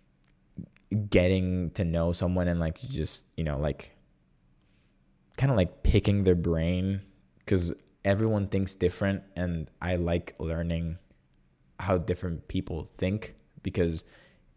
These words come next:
it's funny, 'cause, like, you know, I have a completely different background, which is pretty obvious, you know, like, I was born in a different country.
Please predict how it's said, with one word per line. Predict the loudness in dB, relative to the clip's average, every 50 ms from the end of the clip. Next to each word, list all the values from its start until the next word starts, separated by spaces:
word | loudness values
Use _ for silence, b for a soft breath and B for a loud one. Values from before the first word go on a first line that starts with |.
| _
it's | 0 0 2 2 -4
funny, | 0 2 2 4 4 2 2 0 0
'cause, | 0 -2 -2 0 0
like, | -2 -4 -6 -4
you | -4
know, | -4 -4 -4 -6 -12 -14 -10 -8
I | -6
have | -2 0 0 0 0
a | 0 -4
completely | -4 -4 -2 2 2 2
different | 2 2 0 -2 -2 -2 0
background, | 0 0 0 0 -2 -4 -2 -4 -6 -8 B B B B B B B B B B B B B B _ _ _ _ _ _ _ _ -20 _ _ _ _ _ _ _ _ _
which | -4 -2 -2
is | -2 -2
pretty | 2 4 4 4 6 6
obvious, | 8 8 6 6 4 0 0 -2 -4
you | -2
know, | -2 -2 -2
like, | -2 -2 0 0
I |
was | -2 0
born | 2 2 2 4
in | 4
a | 2
different | 2 0 -2 -2 0 0
country. | 0 0 0 0 -2 -4 -4